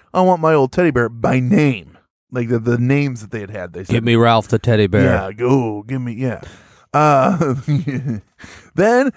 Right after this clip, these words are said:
Speaker 1: after returning to Hexham, that was the town they were originally from.
Speaker 2: Mm-hmm.
Speaker 1: Uh, they, this is when they were four. Jennifer and Jillian were able to name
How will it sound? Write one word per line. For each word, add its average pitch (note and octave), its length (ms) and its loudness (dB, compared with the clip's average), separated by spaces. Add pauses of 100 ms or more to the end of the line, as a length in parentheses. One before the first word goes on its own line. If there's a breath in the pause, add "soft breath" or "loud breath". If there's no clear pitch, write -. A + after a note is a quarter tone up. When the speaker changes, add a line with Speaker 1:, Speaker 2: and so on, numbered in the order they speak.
(160 soft breath)
Speaker 1:
after F3+ 260 2
returning F3+ 460 2
to C#3+ 140 0
Hexham, B2+ 380 -2
that B2+ 140 -2
was C#3 180 2
the A#2 220 -4
town B2 260 -2
they A2 100 -2
were G2+ 80 -2
originally G#2+ 340 -4
from. G#2 460 -2 (140)
Speaker 2:
Mm-hmm. G2 380 -6 (100)
Speaker 1:
Uh, G#2 440 2 (420)
they, B2 600 2 (140)
this B2+ 260 -2
is A#2+ 120 -4
when A#2 120 0
they A2 80 0
were F#2 160 -4
four. G2 500 2 (380 soft breath)
Jennifer B2 320 0
and C#3 100 0
Jillian A2+ 240 2
were G#2+ 120 0
able G#2+ 220 0
to G#2 100 0
name G#2 500 -2